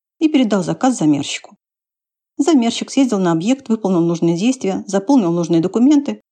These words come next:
передал заказ в производство. Производство изготовило то, что от него требовалось. Сотрудник по контролю качества все это проверил, заказ передали в монтаж. Монтажники выполнили установку потолка, снова проверили качество, подписали акт выполненных работ у клиента, передали документы в бухгалтерию.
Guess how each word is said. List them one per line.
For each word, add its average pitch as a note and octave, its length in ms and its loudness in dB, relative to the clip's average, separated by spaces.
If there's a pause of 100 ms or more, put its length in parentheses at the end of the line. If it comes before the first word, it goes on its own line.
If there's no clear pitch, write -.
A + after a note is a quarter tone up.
(180)
передал G#3 280 0
заказ F#3 320 -4
в - 20 -20
производство. D3+ 640 -8 (720)
Производство A#3 500 0
изготовило G#3 480 0
то, G#3 120 0
что G3+ 140 -4
от E3+ 80 -8
него E3 180 0
требовалось. A#3 600 0 (440)
Сотрудник C4+ 460 0
по - 80 -4
контролю G#3+ 280 0
качества G3 320 -2
все - 140 -4
это - 120 -6
проверил, C#4 560 0 (100)
заказ F3 380 -6
передали D#3 340 -2
в D#3+ 40 -2
монтаж. D3+ 480 -6 (640)
Монтажники A#3+ 520 0
выполнили F#3+ 300 -2
установку - 380 -6
потолка, A3 600 -4
снова F3 280 -4
проверили B3 420 0
качество, - 460 -6
подписали - 480 -2
акт - 160 -2
выполненных F3 340 -2
работ D#4 280 0
у - 20 -4
клиента, A3+ 460 -2
передали A#3 440 0
документы G3+ 440 -2
в - 20 -10
бухгалтерию. E3 640 -6